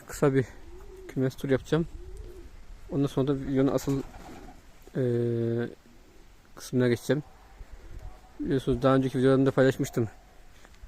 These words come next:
Eee, çekilişle hediye güvercin verecektim bir çift balina. Ona pek rağbet olmadı.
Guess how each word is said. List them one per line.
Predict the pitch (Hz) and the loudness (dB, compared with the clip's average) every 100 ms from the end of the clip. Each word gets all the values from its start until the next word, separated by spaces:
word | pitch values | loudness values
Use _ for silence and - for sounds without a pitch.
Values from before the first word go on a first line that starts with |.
| - | -4
Eee, | 151 123 120 | 0 2 2
çekilişle | - 120 127 - 117 | -2 -2 -4 0 2
hediye | 123 127 | 4 6
güvercin | 123 123 127 127 123 - - | 6 6 4 4 0 -2 -6
verecektim | 135 110 113 - 110 123 - | 0 2 0 -2 -4 -6 -14
bir | - | -4
çift | 131 - | -4 4
balina. | 120 120 135 - - - - - - - - - - - - - - - 220 | 6 8 6 2 -6 -20 -20 -20 -20 -20 -20 -20 -20 -20 -20 -20 -20 -10 2
Ona | 135 135 | 2 4
pek | - - 143 | 2 2 8
rağbet | 135 147 | 8 10
olmadı. | 160 135 117 147 | 8 8 6 4